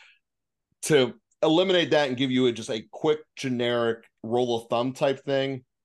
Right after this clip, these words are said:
last three years of net profit dash loss plus your net balance sheet. So is your balance sheet net positive, net negative? Um, add that up with the other three years. That's a quick rule of thumb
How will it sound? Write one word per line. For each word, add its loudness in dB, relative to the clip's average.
last -2
three -4
years -4
of -8
net -2
profit -2
dash -4
loss -4
plus -4
your -2
net -4
balance -8
sheet. -16
So -2
is 0
your 2
balance 0
sheet -6
net -4
positive, 0
net -4
negative? 0
Um, -2
add -2
that 2
up 0
with -6
the 0
other -2
three -8
years. -4
That's 0
a -2
quick -4
rule 0
of -10
thumb -6